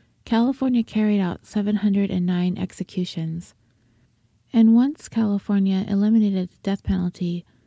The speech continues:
a hundred and five inmates who had been sentenced to it were spared, including, as you know, Charles Manson, as well as a man who assassinated Robert F. Kennedy. But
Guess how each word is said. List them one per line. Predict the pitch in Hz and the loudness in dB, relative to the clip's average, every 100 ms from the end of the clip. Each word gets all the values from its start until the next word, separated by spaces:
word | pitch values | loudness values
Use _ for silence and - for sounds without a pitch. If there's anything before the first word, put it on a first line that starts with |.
| _ _ _ - | _ _ _ -4
a | 220 | -2
hundred | 202 226 269 269 | 0 0 0 -2
and | 262 | -2
five | - 226 214 | -2 -2 -2
inmates | - 196 190 180 - - | -2 -2 -2 -4 -8 -6
who | 190 | -4
had | 185 | -2
been | 185 185 | -4 -4
sentenced | - 208 196 185 - | -4 -2 -2 -4 -6
to | 170 | -6
it | 170 - | -6 -6
were | 175 | -8
spared, | - 170 165 160 165 - _ _ - | -8 -6 -4 -4 -8 -14 _ _ -2
including, | 208 202 226 226 196 175 - 180 - | 0 2 2 2 2 -2 -4 -8 -4
as | 190 185 | -2 0
you | 202 | 0
know, | 170 170 180 _ _ _ - | 0 -2 -8 _ _ _ -8
Charles | 202 190 220 208 | -4 -2 0 0
Manson, | 185 185 180 180 185 _ _ _ _ _ | 0 -2 -4 -4 -6 _ _ _ _ _
as | 226 220 | -2 0
well | 240 262 | 0 0
as | 285 220 | 0 0
a | |
man | 196 190 190 | 0 0 0
who | 190 | -2
assassinated | 180 185 180 - 185 170 170 180 - _ | -2 -6 -8 -4 -4 -2 -4 -6 -14 _
Robert | 196 185 175 | -6 -4 -4
F. | 196 170 | -6 -6
Kennedy. | - 208 185 170 170 - _ _ _ _ _ _ _ _ _ _ _ | -2 0 0 -4 -10 -16 _ _ _ _ _ _ _ _ _ _ _
But | - 226 | 0 0